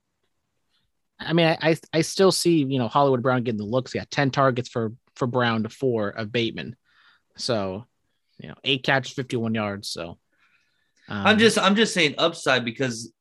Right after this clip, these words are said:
Speaker 2: Hollywood's not really moving the ball downfield. He does get more looks than him, but they're really opening it up to try and get Bateman to make some plays. So, especially leagues where it's like big play, touchdowns, extra points.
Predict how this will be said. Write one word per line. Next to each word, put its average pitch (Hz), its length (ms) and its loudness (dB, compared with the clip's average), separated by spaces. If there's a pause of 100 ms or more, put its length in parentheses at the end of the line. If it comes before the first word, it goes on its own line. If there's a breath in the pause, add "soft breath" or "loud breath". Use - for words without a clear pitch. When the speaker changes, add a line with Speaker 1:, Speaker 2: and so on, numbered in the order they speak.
(120)
Speaker 2:
Hollywood's 156 560 2
not 143 220 2
really 143 260 0
moving 131 260 -2
the 127 80 -2
ball 123 260 2
downfield. 120 600 0
He 123 60 -2
does 135 280 2
get 123 180 0
more 117 260 -2
looks 160 280 0
than 123 140 -2
him, 117 160 -4 (380 soft breath)
but 123 180 2
they're 143 160 6
really 143 360 4
opening 127 380 0
it 120 80 0
up 135 180 2
to 120 140 -6
try 127 240 2
and 123 80 2
get 117 300 -2
Bateman 123 380 -2
to 117 60 -4
make 117 200 0
some 104 160 -14
plays. - 640 0 (800)
So, 120 560 2
especially 160 500 -2
leagues 139 300 0
where 131 160 2
it's 120 160 -2
like 120 260 0 (320)
big 127 240 -2
play, 135 380 4
touchdowns, 139 960 -2 (680)
extra 127 280 -6
points. 156 560 -4